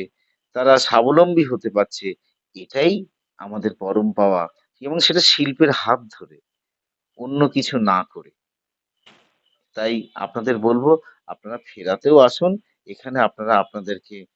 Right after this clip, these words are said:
সম্পূর্ণভাবে দেখতে পারবেন, জানতে পারবেন এবং নিজেদেরকে খুঁজে পাবেন, এটুকু নিশ্চিত হতে পারেন।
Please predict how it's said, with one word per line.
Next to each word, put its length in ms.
সম্পূর্ণভাবে 920
দেখতে 300
পারবেন, 440
জানতে 360
পারবেন 440
এবং 240
নিজেদেরকে 560
খুঁজে 400
পাবেন, 320
এটুকু 340
নিশ্চিত 420
হতে 180
পারেন। 280